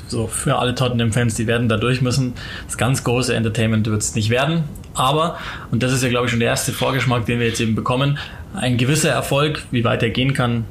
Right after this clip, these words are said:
wissen wir nicht. Einen gewissen Erfolg wird's geben. Und wir hatten vor allen Dingen dann eine spannende Saison für die dann anstehende Doku. Irgendwann mal im Laufe der nächsten Monate. Wird wahrscheinlich schon noch ein gutes halbes Jahr vermutlich dauern, bis die dann kommt. Ähm, dieses All or Nothing Tottenham Hotspur.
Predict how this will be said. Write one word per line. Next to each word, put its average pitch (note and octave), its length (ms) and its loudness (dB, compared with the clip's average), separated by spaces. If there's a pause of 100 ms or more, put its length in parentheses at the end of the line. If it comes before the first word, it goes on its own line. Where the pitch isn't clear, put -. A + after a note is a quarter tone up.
wissen C#3+ 240 4
wir C3+ 80 4
nicht. C#3+ 300 -2
Einen C#3 200 -2
gewissen A#2 280 0
Erfolg A2+ 300 0
wird's A2+ 160 -2
geben. C#3+ 300 0
Und C3 180 0
wir A2 100 2
hatten A#2+ 220 0
vor A2+ 120 0
allen A2 100 2
Dingen A2 180 2
dann G#2 200 2 (380)
eine G#2 180 2
spannende G#2+ 340 2
Saison G#2 300 2
für G#2+ 140 0
die G#2 180 2
dann G#2 220 0
anstehende G#2 440 2
Doku. G#2+ 360 0 (120)
Irgendwann G#2+ 380 2
mal G2 100 4
im G2+ 80 2
Laufe G2+ 420 0 (380)
der G2+ 100 2
nächsten G2+ 300 2
Monate. G2+ 500 2
Wird G2+ 120 -2
wahrscheinlich G2 240 0
schon G2+ 120 -4
noch F#2+ 80 -2
ein - 220 -12
gutes G#2 220 -2
halbes G2+ 240 2
Jahr G2+ 160 0
vermutlich G2 360 -2
dauern, G2 300 0 (480)
bis A#2+ 120 0
die A#2 100 4
dann G2 180 4
kommt. G2+ 380 0 (300)
Ähm, G2 320 2
dieses G2 380 -2
All B2+ 180 0
or A2+ 60 2
Nothing A2 380 2
Tottenham G#2+ 340 2
Hotspur. G#2+ 420 -2